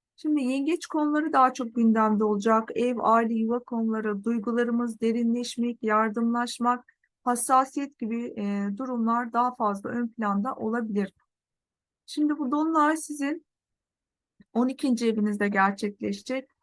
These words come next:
Daha çok dolunaylar nedir? Tamamlanma süreç-, süreçleridir. Ortaya çıkma süreçleridir.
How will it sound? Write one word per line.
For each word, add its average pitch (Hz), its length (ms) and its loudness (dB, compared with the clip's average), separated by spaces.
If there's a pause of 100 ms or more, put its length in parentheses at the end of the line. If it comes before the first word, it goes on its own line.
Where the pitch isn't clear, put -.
(260)
Daha 233 200 4
çok 220 260 -8
dolunaylar 214 680 2
nedir? 247 380 -4
Tamamlanma 240 840 4
süreç-, 208 640 -4 (100)
süreçleridir. 208 840 -2 (260)
Ortaya 254 520 0
çıkma 285 480 -6
süreçleridir. 226 960 -4